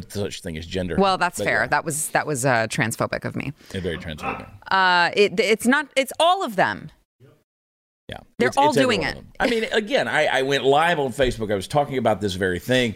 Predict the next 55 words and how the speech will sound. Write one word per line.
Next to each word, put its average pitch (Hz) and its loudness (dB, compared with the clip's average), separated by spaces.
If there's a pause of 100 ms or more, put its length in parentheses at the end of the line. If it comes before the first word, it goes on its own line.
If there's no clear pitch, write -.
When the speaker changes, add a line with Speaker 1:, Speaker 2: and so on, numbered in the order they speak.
(440)
Speaker 1:
The 117 6
other 107 2
day, 113 4
I 110 6
was 107 0
talking 104 2
about 92 2
Joe 95 2
Biden, 113 2
who's 98 -2
Christmas 113 -2
shopping 98 0
in 87 -4
Nantucket. 98 0
He's 98 2
Speaker 2:
Yep. 247 0
Speaker 1:
not 101 -6
wearing 101 -2
a 95 -2
mask. 107 0
Right 330 2
behind 285 0
a 175 2
sign 247 0
that 170 -6
says 196 4
masks 202 -2
are 180 -2
required. 165 2
Speaker 2:
Wasn't 247 4
that 226 0
picture 180 -2
just 151 0
perfect? - -2
Speaker 1:
Yeah. 196 4 (180)
Speaker 2:
It's - -10
just - 0
like, 220 0
that 254 -2
just - -2
sums 233 0
up 175 0
his 170 -2
entire 151 2
party. 117 -2
Speaker 1:
Didn't 226 4
go 214 4
to 202 2
the 180 2
birthday 180 2
party 160 4
for 147 2
Barack 139 2
Obama. 269 2
Speaker 2:
Yep. 185 -4